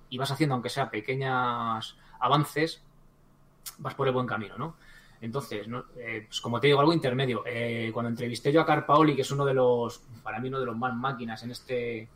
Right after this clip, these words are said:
mundo de los gimnásticos, ¿no? Es famosillo en el mundo del CrossFit, el de habla inglesa más, pero bueno, él se crió en, en Alicante y, vamos, le entrevisté en el podcast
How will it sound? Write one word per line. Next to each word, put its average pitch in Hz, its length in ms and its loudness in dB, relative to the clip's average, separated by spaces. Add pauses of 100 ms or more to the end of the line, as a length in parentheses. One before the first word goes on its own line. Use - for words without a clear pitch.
(960)
mundo 135 220 0
de 120 80 2
los 120 120 -4
gimnásticos, 120 560 -2
¿no? 127 120 0
Es 120 80 -2
famosillo 123 380 -2
en 120 40 0
el 120 60 -2
mundo 123 160 0
del 113 120 0
CrossFit, 120 380 -4 (300)
el 110 400 -12
de 120 100 -8
habla 123 160 0
inglesa 123 320 0
más, 139 260 0
pero 113 140 -4
bueno, 123 300 -4
él 120 120 -8
se - 160 -4
crió 123 400 2
en, 113 360 -4 (640)
en 120 100 -10
Alicante 147 560 -6 (600)
y, 117 140 -6
vamos, 120 200 -4
le 110 80 -6
entrevisté 110 340 -8
en 131 60 -2
el 120 80 -4
podcast 156 420 -4